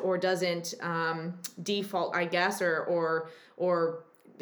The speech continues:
become worse <laughs> because of whatever that situation it was happening. So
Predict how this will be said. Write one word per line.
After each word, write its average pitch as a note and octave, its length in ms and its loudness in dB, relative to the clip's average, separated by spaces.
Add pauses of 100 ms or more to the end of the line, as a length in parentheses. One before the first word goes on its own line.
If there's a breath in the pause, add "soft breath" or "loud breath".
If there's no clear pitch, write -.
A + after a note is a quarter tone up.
(240)
become A3+ 760 2
worse G#3+ 520 4
<laughs> - 800 0
because G#3+ 380 4
of G3 180 4
whatever G3 320 4
that F#3 180 2
situation E3+ 480 0
it D#3 120 -2
was D3 240 -2
happening. - 440 -6
So E3+ 360 0